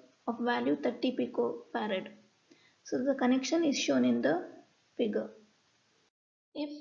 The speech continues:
a frequency source other than crystal oscillator is used, such as a T T L oscillator, it will be connected to X T A L one and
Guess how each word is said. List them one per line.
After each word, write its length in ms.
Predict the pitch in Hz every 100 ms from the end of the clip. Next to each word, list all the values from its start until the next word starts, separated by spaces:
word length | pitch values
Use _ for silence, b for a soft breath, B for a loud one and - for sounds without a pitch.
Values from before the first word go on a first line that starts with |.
| - -
a 140 | -
frequency 500 | - 233 302 302 320
source 400 | 302 277 254 - - -
other 220 | 240 247
than 240 | 277 285
crystal 400 | 262 233 - 240 -
oscillator 720 | 226 240 233 220 233 262 311 - -
is 200 | 233 226
used, 280 | 247 233 247 -
such 220 | - 226 269
as 220 | 254 -
a 80 | 233
T 220 | 226 254 226
T 120 | 262
L 120 | 262 240
oscillator, 580 | 220 233 214 240 277 - - B B B -
it 160 | 262
will 120 | 294
be 120 | 302 294
connected 520 | 240 240 226 277 269
to 80 | 262
X 260 | 240 -
T 360 | - 269 247 233
A 60 |
L 120 | 233 220
one 380 | 220 262 - - - _ -
and 280 | 240 233